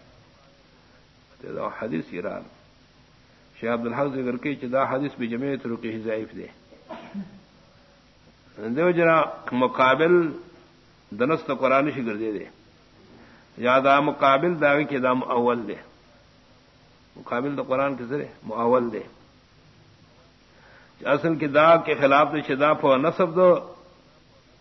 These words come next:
سره کفره به سره قائلین د حلت، چې زکات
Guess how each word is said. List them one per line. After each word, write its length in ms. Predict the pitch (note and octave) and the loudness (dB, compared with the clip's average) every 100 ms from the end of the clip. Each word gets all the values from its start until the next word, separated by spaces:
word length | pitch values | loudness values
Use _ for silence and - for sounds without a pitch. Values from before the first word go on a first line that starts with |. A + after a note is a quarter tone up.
| _ _ - | _ _ -4
سره 220 | C#3+ D3+ | 0 0
کفره 340 | C3 C3+ C3+ | 0 0 2
به 100 | C3+ B2 | 0 -4
سره 220 | A#2 G2+ - - - - - - - _ - - - _ | -6 -6 -12 -20 -20 -20 -20 -20 -20 _ -20 -20 -20 _
قائلین 800 | - B2 C#3 D#3+ F3+ F#3 F3+ E3 - - _ _ _ _ _ _ _ _ _ _ _ - | 0 2 2 2 2 2 0 -4 -10 -20 _ _ _ _ _ _ _ _ _ _ _ -12
د 120 | G#2+ | -6
حلت، 540 | A#2+ - C3+ C3 C3+ C3 - - - - _ _ _ _ _ _ _ - | -2 0 0 4 2 2 -8 -20 -20 -20 _ _ _ _ _ _ _ -10
چې 60 | |
زکات 480 | A2+ B2 B2+ D3+ E3+ | -2 0 2 4 4